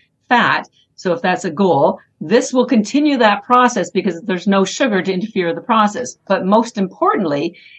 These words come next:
is that it will pull out lactic acid and it will help your muscles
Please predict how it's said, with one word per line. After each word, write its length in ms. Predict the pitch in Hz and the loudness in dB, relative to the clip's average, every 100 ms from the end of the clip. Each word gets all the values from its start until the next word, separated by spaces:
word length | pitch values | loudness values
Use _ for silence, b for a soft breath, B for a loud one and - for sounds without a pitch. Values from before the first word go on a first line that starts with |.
| B | B
is 220 | 208 202 214 | 0 2 4
that 200 | 202 196 | 4 2
it 100 | 202 | 0
will 240 | 190 - _ | -2 -2 _
pull 160 | 294 | 0
out 300 | 294 254 233 B B _ | 4 4 2 B B _
lactic 720 | - 165 185 214 220 - 214 | -8 -2 2 2 0 -4 0
acid 680 | 185 175 185 185 165 113 - _ _ _ | 2 2 0 -2 -6 -8 -10 _ _ _
and 140 | 190 175 | -4 -2
it 80 | 190 | 0
will 180 | 175 | -2
help 380 | 175 - 214 226 | -2 2 2 4
your 140 | 226 208 | 0 2
muscles 580 | 185 180 190 180 175 | 2 0 -2 -4 -6